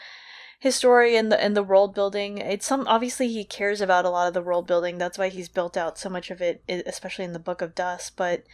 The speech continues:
that he's very comfortable in being like, "I don't know. You know, I don't know this part of my story or world," because it, it, because he sees it as something where he discovers it, and he talks about the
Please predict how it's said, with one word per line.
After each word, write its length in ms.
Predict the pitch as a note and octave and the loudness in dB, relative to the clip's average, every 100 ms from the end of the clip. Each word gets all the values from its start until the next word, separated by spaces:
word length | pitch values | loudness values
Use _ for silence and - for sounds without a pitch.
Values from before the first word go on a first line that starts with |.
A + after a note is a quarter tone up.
| - - - | -20 -20 0
that 140 | B3 | 2
he's 240 | B3+ D4 B3+ | 2 -2 0
very 240 | C4+ C#4+ | 2 4
comfortable 640 | C#4 C4+ B3+ C4+ A3+ G3 F#3+ | 2 -2 0 0 0 2 2
in 80 | |
being 120 | F#3+ G3+ | 0 -4
like, 200 | G3+ - | -4 2
"I 120 | C4 | 2
don't 260 | C#4 E4 A#3 | 4 0 0
know. 400 | D4+ A4 - - _ - | 0 2 0 -2 _ -16
You 160 | - A3+ | -6 2
know, 100 | A#3 | 4
I 140 | A3 | 6
don't 240 | C4+ D#4 C4 | 4 2 4
know 140 | D4+ | 2
this 180 | D4+ A#3 | 2 -4
part 340 | - G#3+ F#3+ - | 2 2 2 2
of 680 | G3 F#3 F3+ F#3 - - - | 4 4 2 -2 -14 -20 -4
my 160 | F#3+ | -2
story 480 | F#3+ - G#3 G3 F#3+ | -2 -4 -2 0 2
or 140 | F3 F#3 | 0 0
world," 360 | F#3 F#3 F#3 | 2 2 2
because 380 | F#3 F#3+ G3 F#3+ | -2 -2 -2 -2
it, 180 | F#3+ - | -6 -6
it, 520 | - - - C3 A#2+ F#3+ | -8 -8 -2 -2 0 -2
because 260 | A#3 C4 | -4 -2
he 100 | B3+ | -4
sees 280 | A#3+ C4 B3 | -4 -6 2
it 120 | C4 | 2
as 100 | B3 | 2
something 460 | - A3 G#3+ G#3+ G3 | -2 -6 -4 -6 -4
where 180 | F#3+ F#3+ | -4 -4
he 220 | G3+ F3+ | -8 -4
discovers 640 | F3+ - - F#3+ F#3 F#3+ | -4 -2 2 2 2 -2
it, 120 | F#3 | -4
and 240 | F#3 E3+ E3+ - - - - - - _ | -4 -6 -10 -16 -20 -20 -20 -20 -20 _
he 220 | - A3 | -6 -6
talks 400 | - A3 G#3+ - | -2 0 0 0
about 520 | A#3 G#3 F#3+ F#3 - | 2 4 4 2 0
the 180 | - G3 | -6 -6